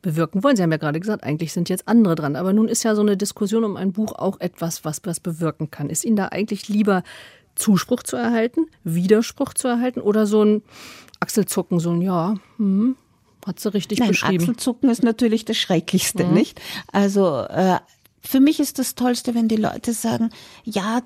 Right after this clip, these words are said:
Speaker 2: ich spüre, dass da etwas passiert und sich was verändert, aber ich konnte es nicht ausdrücken und Sie haben genau die Worte dafür gefunden.“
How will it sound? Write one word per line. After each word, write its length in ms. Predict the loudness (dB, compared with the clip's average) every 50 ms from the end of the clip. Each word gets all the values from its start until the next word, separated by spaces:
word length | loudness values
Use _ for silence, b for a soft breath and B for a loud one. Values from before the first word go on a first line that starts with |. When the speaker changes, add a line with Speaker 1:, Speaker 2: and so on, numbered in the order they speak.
| _ -10 -10
Speaker 2:
ich 220 | -8 -6 -4 -4
spüre, 560 | -4 -6 -4 _ 4 4 6 6 6 4 2
dass 240 | 2 0 -2 -2 -4
da 180 | -4 -2 -2 -2
etwas 360 | -2 -2 -2 -2 -4 -6 -4
passiert 600 | -4 -6 -4 -4 -4 -2 2 2 4 2 2 0
und 140 | -2 -2 -2
sich 140 | -2 -2 -2
was 160 | -2 -2 -4
verändert, 420 | -6 -4 -2 0 2 2 2 0
aber 60 | -2
ich 100 | -4 -2
konnte 240 | -2 0 -2 -2 -2 -6
es 160 | -8 -4 -2
nicht 220 | -2 -2 -2 -2
ausdrücken 560 | -2 -2 -2 -2 -6 -8 -8 -4 -4 -2 0
und 140 | 0 -2 -2
Sie 120 | -2 0 0
haben 140 | 0 0
genau 380 | 2 2 2 2 2 2 0 0
die 120 | 0 0
Worte 280 | -2 -2 -2 -2 -2 -4
dafür 240 | -4 -6 -6 -6 -6
gefunden.“ 500 | -6 -8 -8 -6 -6 -6 -6 -6 -6